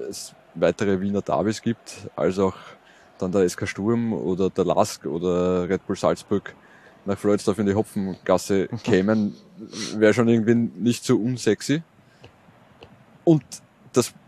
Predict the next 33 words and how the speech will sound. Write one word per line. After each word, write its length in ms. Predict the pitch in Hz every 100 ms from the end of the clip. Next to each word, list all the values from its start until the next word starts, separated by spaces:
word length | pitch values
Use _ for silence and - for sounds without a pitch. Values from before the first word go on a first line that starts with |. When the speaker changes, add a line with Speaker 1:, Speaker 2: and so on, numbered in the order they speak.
| _
Speaker 1:
Zuschauerpotenzial 1500 | - 139 135 117 120 - 113 - 110 87 101 113 107 64 - - -
wäre 420 | - 95 104 107 104
ja 100 | 104
da. 280 | - 104
Also 200 | 95 85
in 180 | 92 95
Transdanubien 840 | 92 95 - 101 101 104 104 101 95
leben 260 | 98 101 101
ja 240 | 101 98 95 -
nicht 260 | - 98 -
wenige 320 | 101 101 101
Menschen. 420 | 101 98 - 120 - -
Ähm, 200 | 85 95
Speaker 2:
Ja, 100 | 98
okay, 240 | 107 127 143
aber 120 | 131
die 120 | 120
leben 220 | 123 135
ja 100 | 127
jetzt 260 | 117 151 -
auch 220 | 143 165
schon 200 | - 127 -
<laughs> 100 | 175
da 480 | 147 127 127 143 -
und, 240 | 135 127 135
und, 280 | 123 107 -
äh, 160 | 120
gehen 280 | 110 123 135
jetzt, 240 | 131 -
äh, 140 | 127 -
eher 240 | 123 127 127
selten 380 | 139 131 -
zu, 220 | 107 131